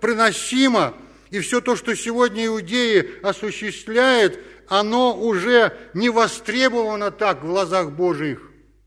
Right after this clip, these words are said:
Написано,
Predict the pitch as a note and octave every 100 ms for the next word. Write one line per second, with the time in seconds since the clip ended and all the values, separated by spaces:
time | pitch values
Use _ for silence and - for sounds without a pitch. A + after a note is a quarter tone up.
0 | _ _ _ _ _ _ _ _ _ _
1 | _ _ _ _ _ _ _ - C#3+ C#3
2 | G3+ - F#3+ F3